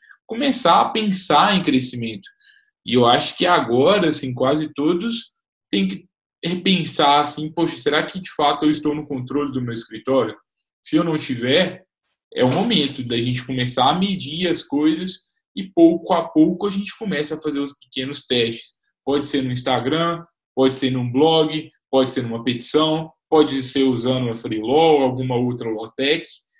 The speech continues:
E a gente cria ali um ambiente de controle, faz um pequeno teste, sempre buscando investimentos pequenos.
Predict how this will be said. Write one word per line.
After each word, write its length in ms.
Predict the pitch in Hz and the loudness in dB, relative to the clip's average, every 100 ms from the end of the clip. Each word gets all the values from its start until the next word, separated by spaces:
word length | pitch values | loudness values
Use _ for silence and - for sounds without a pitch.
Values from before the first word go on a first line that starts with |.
| _ _ _ | _ _ _
E 560 | - 190 208 214 220 214 | -6 -2 0 -2 -2 -4
a 100 | - | -2
gente 340 | 160 175 175 - | -2 -2 -6 -6
cria 280 | 170 170 156 | -4 0 0
ali 140 | 147 | 0
um 120 | 143 | -2
ambiente 320 | 135 135 131 | 0 0 -2
de 120 | 147 170 | -6 -4
controle, 600 | 190 190 196 190 190 185 | -4 0 2 2 2 0
faz 220 | 143 139 | -2 -2
um 80 | 143 | -6
pequeno 380 | - 151 160 160 | -10 -8 -6 -2
teste, 600 | 160 160 156 - 147 - _ - | 2 2 0 -4 -12 -12 _ -12
sempre 340 | - 190 190 | -2 -2 -2
buscando 580 | 165 175 - 165 160 151 | -4 -6 -4 -4 -2 -2
investimentos 600 | 135 143 147 143 139 - - _ _ _ | -2 -4 -4 -8 -8 -10 -14 _ _ _
pequenos. 760 | - - 170 175 175 170 - | -20 -6 -2 -2 -2 -8 -10